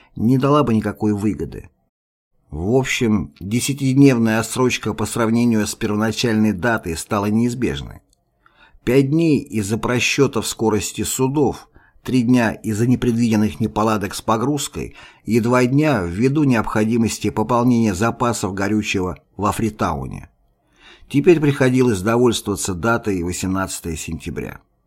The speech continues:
Двадцатого августа в десять часов тридцать минут вечера состоялось заседание комитета начальников штабов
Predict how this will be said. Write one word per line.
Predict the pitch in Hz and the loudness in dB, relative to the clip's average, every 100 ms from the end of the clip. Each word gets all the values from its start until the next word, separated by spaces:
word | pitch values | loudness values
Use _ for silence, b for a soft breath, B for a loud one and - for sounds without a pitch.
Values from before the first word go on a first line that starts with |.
| _ _ _ _ _ _ b b b b b | _ _ _ _ _ _ b b b b b
Двадцатого | 101 120 - 135 131 127 | 0 0 2 0 2 2
августа | 147 139 107 - 90 | 2 0 -4 -4 -6
в | 85 | -2
десять | 113 120 110 | -2 -2 -4
часов | - 98 117 104 | -6 -4 -2 -4
тридцать | - 113 110 107 | -2 -2 -2 -2
минут | 107 107 | 0 0
вечера | 104 127 117 90 60 - | 0 0 0 -4 -8 -10
состоялось | - 101 143 156 139 101 | -8 -4 0 2 2 0
заседание | 107 - 113 117 104 107 | -2 -4 -2 0 0 0
комитета | 110 110 104 131 113 104 | 0 0 0 -2 -2 -2
начальников | 98 98 - 104 101 - 92 | -4 -4 -4 -4 -4 -8 -10
штабов | - 98 98 117 110 | -6 -6 -2 -4 -6